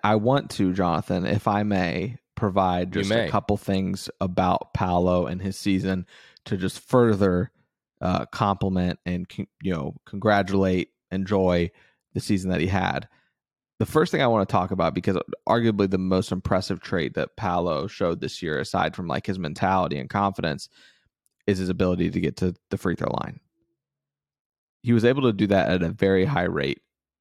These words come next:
Speaker 1: seven point four free throw attempts a game. Um, I looked up some things here. Of the Rookie of the Year winners on this side of two thousand, Paolo averaged the second most free throw attempts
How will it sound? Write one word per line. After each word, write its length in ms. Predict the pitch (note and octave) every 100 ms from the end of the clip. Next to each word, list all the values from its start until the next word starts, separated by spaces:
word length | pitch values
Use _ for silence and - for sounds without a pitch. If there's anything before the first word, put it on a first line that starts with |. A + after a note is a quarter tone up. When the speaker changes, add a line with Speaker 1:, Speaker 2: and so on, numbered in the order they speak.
| _
Speaker 1:
seven 400 | - G#2 A2 A#2
point 360 | - G2+ B1+ -
four 260 | F#2 E2+
free 200 | - F2
throw 180 | - D#2+
attempts 300 | - - -
a 80 | E2
game. 520 | - F2+ F2 A2 C#3 _ _ _ _ _ _ -
Um, 320 | G2 F#2 F2 - _ _ _
I 120 | - G2+
looked 280 | B2 -
up 120 | G#2 -
some 180 | F#2+
things 320 | - D2+ - -
here. 260 | - D2+ _
Of 320 | G2+ A#2 C3
the 100 | -
Rookie 680 | G#2 G2 G2+ - G#2+ G#2 G2
of 200 | - F#2
the 100 | F2+
Year 400 | F#2 F#2+ F2+ F2
winners 560 | F2+ F#2+ F2+ D2 D2+ -
on 280 | F2+ F2 F#2
this 200 | G#2+ G#2
side 440 | - G2+ G2 G2+
of 160 | G2 -
two 200 | - G#2
thousand, 640 | - F#2+ D#2+ - - - - _ _ _ _ _ _ -
Paolo 320 | G#2 G#2 G#2
averaged 400 | F2 F#2 F#2+ F#2+
the 60 |
second 360 | G2 G#2+ G#2 F#2
most 260 | G2 F#2+ -
free 200 | F#2+ F2
throw 240 | F2 C2+
attempts 480 | - - A#1 -